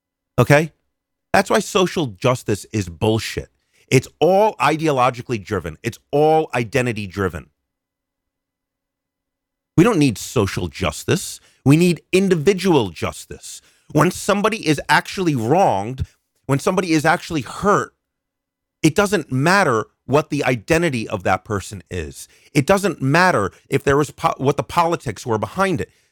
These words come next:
Somebody was a victim. Stand up for the victim. When you turn your back on a victim because it doesn't fit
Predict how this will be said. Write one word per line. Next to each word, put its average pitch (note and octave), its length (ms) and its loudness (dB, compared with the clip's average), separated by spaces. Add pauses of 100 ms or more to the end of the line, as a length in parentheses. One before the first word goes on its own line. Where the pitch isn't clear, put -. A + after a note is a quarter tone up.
Somebody F3+ 500 0
was D3 220 2
a C#3 60 2
victim. A2 580 -4 (520)
Stand G3 360 2
up E3+ 180 0
for E3+ 140 0
the D3 80 2
victim. B2+ 540 -2 (840)
When D3 140 4
you F3 80 4
turn G#3 320 0
your F#3 160 0
back E3 420 0
on C#3+ 120 0
a B2+ 80 -2
victim A#2 340 -2
because B2 260 -2
it C3 120 -4
doesn't D#3+ 300 -4 (140)
fit - 220 0